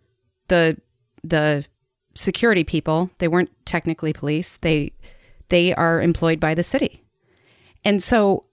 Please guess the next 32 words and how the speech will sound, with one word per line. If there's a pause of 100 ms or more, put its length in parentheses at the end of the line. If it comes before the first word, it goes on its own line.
(120)
this
had
a
ripple
effect (140)
that
I
think
was (640)
more
far-reaching
than
they
could
determine.
However, (920)
nobody's
lost
their
job, (1300)
uh, (100)
at
United, (180)
and (720)
they
really
have
not
come
out
in
a